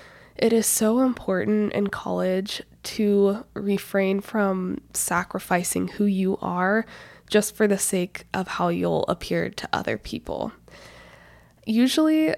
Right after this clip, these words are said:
when I have wanted to do something just to appear a certain way to others, it is a very short-term mindset because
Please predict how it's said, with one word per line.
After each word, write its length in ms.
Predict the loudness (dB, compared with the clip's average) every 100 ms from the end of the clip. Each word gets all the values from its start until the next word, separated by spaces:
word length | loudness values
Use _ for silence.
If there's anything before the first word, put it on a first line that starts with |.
| -6 _ _
when 240 | 0 2 2
I 140 | 2
have 400 | 0 2 2 2
wanted 300 | -2 0 0
to 100 | 0
do 200 | -2 0
something 600 | 0 0 0 4 4 4
just 320 | 2 0 0 -2
to 360 | -2 0 2
appear 400 | 0 -4 -4 0
a 80 | 0
certain 360 | 0 -2 0 0
way 160 | 0
to 180 | 0 -2
others, 500 | -4 0 2 0 0 -10 -20 -20 -20 -20 -18 2
it 120 | 6
is 140 | 6
a 140 | 6 6
very 640 | 4 2 2 2 0 -2 -4 -16 -20 -20 _ -6
short-term 1000 | -4 2 4 2 0 -4 0 2 2 -2 -6 -2
mindset 720 | 0 2 0 -2 -4 -6 -6 -6
because 520 | 0 4 4 2